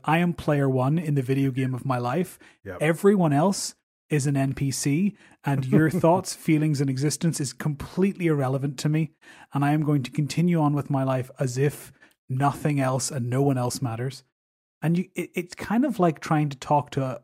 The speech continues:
Speaker 1: the, the big ball in Indiana Jones. It doesn't really have any effect other than you get squished, because the, the full force of their,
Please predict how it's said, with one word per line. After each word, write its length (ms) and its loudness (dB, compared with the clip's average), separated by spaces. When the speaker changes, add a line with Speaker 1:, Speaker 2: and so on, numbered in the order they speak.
Speaker 1:
the, 180 -2
the 220 -6
big 380 -2
ball 380 0
in 120 0
Indiana 400 -2
Jones. 440 0
It 120 -14
doesn't 320 4
really 260 2
have 240 0
any 160 -2
effect 400 -2
other 180 -2
than 120 -4
you 80 -4
get 160 -8
squished, 460 -2
because 480 -2
the, 280 -6
the 120 -6
full 220 -2
force 460 -2
of 120 -2
their, 460 -4